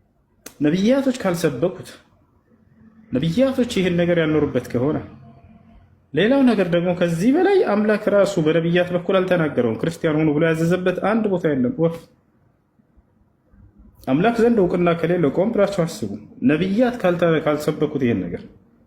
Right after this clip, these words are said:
ነቢያቶች ይሄ እምነታቸው ነበር ተብሎ ካልተገለጸ፣ እንዴት ነው ነገ ከአምላክ ፊት በምትቆም ጊዜ በድፍረት «ይሄን እምነት፣ እዚህ እምነት ላይ ነበርኩ» ብለህ ልትናገር የምትችለው? እኛ ሲው ቃል በቃል አምላክ አላህ «አደራ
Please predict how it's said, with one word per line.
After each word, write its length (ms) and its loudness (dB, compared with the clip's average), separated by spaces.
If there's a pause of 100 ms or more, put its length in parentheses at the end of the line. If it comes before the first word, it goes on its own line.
(260)
ነቢያቶች 520 0
ይሄ 140 2 (120)
እምነታቸው 540 0
ነበር 260 0
ተብሎ 220 0
ካልተገለጸ፣ 600 0 (680)
እንዴት 300 0
ነው 120 2
ነገ 220 2
ከአምላክ 400 0
ፊት 160 -4
በምትቆም 560 2
ጊዜ 180 -2 (720)
በድፍረት 460 0
«ይሄን 220 0
እምነት፣ 300 2
እዚህ 220 2
እምነት 240 2
ላይ 140 2
ነበርኩ» 300 -2
ብለህ 180 -4
ልትናገር 480 -4
የምትችለው? 440 -10 (1700)
እኛ 140 -2 (160)
ሲው 280 2
ቃል 220 0
በቃል 260 2
አምላክ 320 0
አላህ 300 0 (200)
«አደራ 280 0